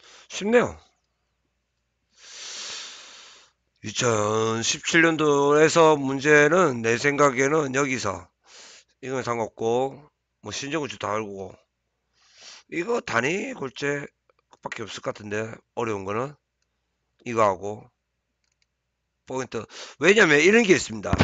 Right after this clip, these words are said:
선생님이 생각에는, 내 개인적인 생각에는 이런 거 아닐까? 핵심 문제가 있습니다. 핵심 문제가. 무슨 말이냐? 이 열 몇 문제 중에서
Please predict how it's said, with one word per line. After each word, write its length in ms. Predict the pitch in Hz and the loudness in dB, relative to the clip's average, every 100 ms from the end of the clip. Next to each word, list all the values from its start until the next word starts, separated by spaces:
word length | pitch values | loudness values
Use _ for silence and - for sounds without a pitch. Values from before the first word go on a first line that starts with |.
| - - - - - | 2 -2 -14 -14 -12
선생님이 760 | - 175 202 220 185 151 147 - | -4 2 6 6 6 6 4 0
생각에는, 1120 | - - 214 208 208 147 113 117 120 113 107 | -8 -2 2 6 6 4 0 -2 0 -2 -2
내 140 | 131 160 | 0 0
개인적인 360 | 135 151 185 | 2 0 0
생각에는 580 | 151 143 135 120 165 117 - _ _ _ _ _ _ _ - - - - - _ - | -2 -2 -2 0 0 0 -4 _ _ _ _ _ _ _ -20 -20 -20 -20 -20 _ -2
이런 180 | 190 220 | 0 2
거 60 | |
아닐까? 480 | 151 98 - 143 - _ _ - | 0 -2 -2 -2 -2 _ _ -2
핵심 420 | 240 - - 240 | 0 0 0 -2
문제가 320 | 156 113 104 | -6 -6 -8
있습니다. 600 | 98 - 98 92 - - - - | -10 -12 -18 -18 -18 -18 -20 -18
핵심 300 | 117 - 113 98 | -14 -12 -12 -14
문제가. 460 | 90 67 57 98 _ _ _ _ _ _ | -20 -20 -20 -20 _ _ _ _ _ _
무슨 240 | 117 170 | -12 -2
말이냐? 480 | 147 123 147 107 - - - - - - _ - | -2 0 0 -2 -4 -18 -18 -16 -18 -20 _ -8
이 320 | 202 208 165 | -4 0 2
열 180 | 147 175 | 4 4
몇 160 | 151 | 2
문제 240 | 139 139 117 | -2 -6 -10
중에서 720 | 107 107 104 143 123 95 | -10 -12 -4 -2 -2 -4